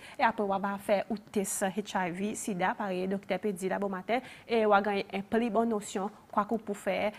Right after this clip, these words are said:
Si ou negatif, ou ka pa selebre, e si ou pozitif, ou va genyen plis klarifikasyon, e osi, lèd pare, doktè pe di la bon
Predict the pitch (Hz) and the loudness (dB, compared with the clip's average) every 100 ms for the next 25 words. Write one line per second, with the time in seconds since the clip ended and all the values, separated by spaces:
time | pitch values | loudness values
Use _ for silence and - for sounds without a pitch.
0 | - - 285 226 190 185 226 269 285 - | -12 -2 2 4 2 2 0 0 -2 -12
1 | - - 190 185 196 180 185 214 247 254 | -2 4 4 4 0 2 2 2 2 -2
2 | 214 220 214 196 - 196 - - - 202 | -4 -4 -2 -2 -2 -4 -6 -16 -2 -2
3 | 180 170 185 - - 180 - 208 175 175 | 0 -2 -4 -4 -4 -4 -4 -2 -2 -2
4 | 185 175 180 - 254 - - 180 170 185 | -4 -6 -4 -6 -6 -6 -4 -2 0 0
5 | 180 175 170 175 180 185 - 170 170 - | -2 -2 -6 -6 -6 -8 -8 -8 -8 -14
6 | - - 185 170 170 170 170 - - - | -20 -2 -2 0 -4 -4 -6 -12 -10 -2
7 | 165 190 175 175 202 | 0 0 -6 0 2